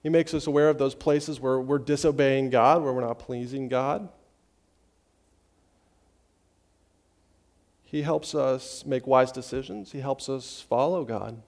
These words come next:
He helps us follow Christ through life. The Holy Spirit dwells inside you. It also has the benefit, He has the benefit of making us more like Christ. See, when you have the same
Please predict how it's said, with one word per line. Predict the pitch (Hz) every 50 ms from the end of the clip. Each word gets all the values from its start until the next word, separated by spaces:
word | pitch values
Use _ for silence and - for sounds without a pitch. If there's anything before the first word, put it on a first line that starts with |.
| _ _ _
He | 139
helps | 139 131 - -
us | 139 -
follow | - 143 143 143 147
Christ | 143 - - 165 190 247 - -
through | - 143 135
life. | 139 175 247 202 - - - _ _ _ _ _ _ _ _ _ _ _ _ _ _ _ _ _ _ _ _ _ _ _ _ _ _ _ _ _ _ _ _ _ _ _ _ _ _ _ _ _ _ _ _ _ _ _ _ _ _ _ _ _ _ _ _ _ _ _ _
The | 180 175
Holy | 247 269 233 208
Spirit | - - - - 240 240 226 196 175 160 - - - - - - - - _ _ _ _ _ _ _ _ _ -
dwells | 170 190 196 196 170
inside | 175 156 - 180 175 170
you. | 170 175
It | 185
also | 190 233 269 269 - 226
has | 196 202 185 -
the | 175 156
benefit, | 139 - 190 202 190 151 151 139 135 139
He | 151 190
has | 214 202 196 -
the | 139
benefit | 127 147 143 139 139 - - 135 127 131 -
of | 143 135 131 123 - - - - _ _ _ _ _ _ _ _ _ - - - -
making | 151 151 147 170 156
us | 131 120 -
more | 147 139 147 143
like | 127 127 139 147 -
Christ. | - - 110 104 101 110 - - -
See, | - - - 160
when | 156 165 165
you | 170
have | 190 214 214 190
the | 180
same | - - 190 180 175 165 156 -